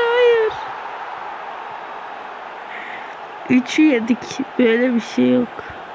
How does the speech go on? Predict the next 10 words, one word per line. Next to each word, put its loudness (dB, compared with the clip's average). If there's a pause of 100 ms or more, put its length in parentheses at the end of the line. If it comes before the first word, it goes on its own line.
(280)
Üçü 0
yedik 4
yani. 2 (2250)
Yok 2
ya. -2 (1700)
Bunu 4
burada 6
fullleyeceğim. 4 (300)
Bitirecektim 2
aslında. 2